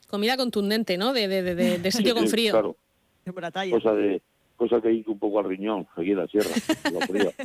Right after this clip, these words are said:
Speaker 1: De la que se pega al riñón. Bueno, oye, por
Speaker 2: Claro.
Speaker 1: cierto, decía antes, eh, decía antes Sandra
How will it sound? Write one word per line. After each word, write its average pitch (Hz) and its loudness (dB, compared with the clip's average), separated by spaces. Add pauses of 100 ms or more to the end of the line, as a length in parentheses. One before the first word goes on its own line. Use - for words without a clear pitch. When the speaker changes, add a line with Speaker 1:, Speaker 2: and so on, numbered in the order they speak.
(760)
Speaker 1:
De 220 2
la 208 2
que 202 2
se 196 0
pega 214 2
al 190 -2
riñón. 190 -2 (320)
Bueno, 233 4
oye, 247 2
por 202 2
Speaker 2:
Claro. 226 4
Speaker 1:
cierto, 254 0
decía 214 0
antes, 262 0 (160)
eh, 214 0
decía 208 0
antes 277 2
Sandra 262 0